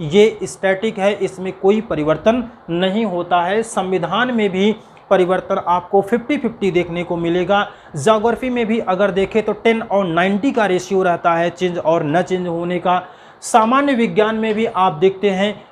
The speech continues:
कि change basically नहीं होता है, लेकिन जब इसमें आप सामान्य विज्ञान के साथ टेक्नोलॉजी को भी ऐड कर लेते हैं तो वहाँ पर आपको change देखने को मिलता है, क्योंकि हर दिन नई नई खोज होती है, तो वो भी science tech में आता है और उसमें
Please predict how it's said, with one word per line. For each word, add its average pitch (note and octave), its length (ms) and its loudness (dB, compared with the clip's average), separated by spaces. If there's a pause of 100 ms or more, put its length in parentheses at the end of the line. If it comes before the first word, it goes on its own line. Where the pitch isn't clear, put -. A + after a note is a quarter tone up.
कि G#3+ 80 -4
change G#3 340 0 (300)
basically G#3 500 2
नहीं A3 280 4
होता G3+ 380 2
है, G#3+ 140 4
लेकिन G3+ 400 0
जब G#3 280 0
इसमें A#3 360 -2
आप G3+ 320 0
सामान्य G3 500 0
विज्ञान F3 440 -2
के F#3+ 100 -4
साथ G3 220 4
टेक्नोलॉजी F3+ 580 -4
को A3 160 2
भी G3+ 140 -2
ऐड F3+ 280 2
कर F3+ 140 -2
लेते F3 280 -2
हैं F3 200 0 (360)
तो B3+ 120 8
वहाँ F#3 260 0
पर F3+ 240 -4
आपको E3+ 300 -2
change F3+ 280 -4
देखने E3 340 -4
को D#3+ 140 -6
मिलता D3 360 2
है, F#3+ 160 2 (360)
क्योंकि A#3+ 240 0 (120)
हर F#3+ 180 6
दिन G3+ 240 0 (280)
नई F#3+ 320 4
नई G#3+ 180 2
खोज G3 360 0
होती F3 300 -4
है, F3+ 160 -2
तो F#3 120 -4
वो E3+ 160 0
भी F3 140 -2
science E3 380 -6 (120)
tech G#3 200 0
में G3 120 0
आता F3 280 2
है F#3+ 160 0
और E3 220 0
उसमें E3+ 280 -6